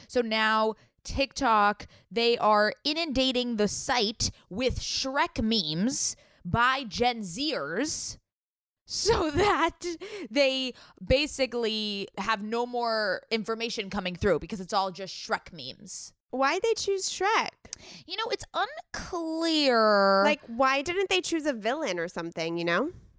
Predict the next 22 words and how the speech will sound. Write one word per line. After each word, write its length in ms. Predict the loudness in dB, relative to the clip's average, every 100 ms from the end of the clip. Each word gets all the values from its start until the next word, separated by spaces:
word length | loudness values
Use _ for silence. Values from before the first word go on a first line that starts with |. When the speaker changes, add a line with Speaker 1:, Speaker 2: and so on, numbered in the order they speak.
| _
Speaker 1:
It 140 | -4 -2
is 200 | -2 -4 -10
really 800 | -10 -6 -4 -2 -2 -2 -2 0
unclear. 400 | -2 -4 -8 0
Speaker 2:
Why, 360 | 4 6 6 4
why 460 | 0 2 4 4 2
drag 480 | 0 2 4 2 0
Shrek's 460 | -2 0 0 -2
name 320 | 0 2 2 -2
through 220 | -2 0
that, 260 | 2 0 -4 -2
you 120 | 2
know? 340 | 2 2 -2 -14 _
Speaker 1:
Yeah, 200 | 0 0
I 140 | 2 -2
do, 120 | -4 -10
yeah, 480 | -2 2 4 4 2 -4 -6
it 140 | -4 -2
is, 480 | 0 0 -2 -4 -4
it 160 | -4 -4
is 360 | -2 0 0 -2 -2
unclear, 1400 | -2 -2 -10 -12 -6 -2 0 0 0 0 -2 -2 -4